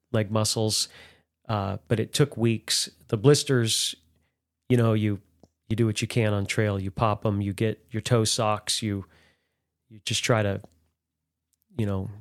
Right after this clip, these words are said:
fix yourself up as best you can while you're hiking. But it took weeks. So I had a good two-week period when I was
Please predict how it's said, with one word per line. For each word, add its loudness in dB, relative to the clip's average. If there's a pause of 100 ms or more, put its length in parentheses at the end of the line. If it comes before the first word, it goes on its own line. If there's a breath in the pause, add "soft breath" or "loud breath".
(120)
fix -2
yourself 0
up 2
as -4
best 0
you -6
can 0
while 2
you're -4
hiking. -2
But -4
it -2
took 0
weeks. 0 (380 loud breath)
So 2
I 6
had 6
a 2
good 4 (320)
two-week 2
period 2 (400)
when 0
I 0
was -2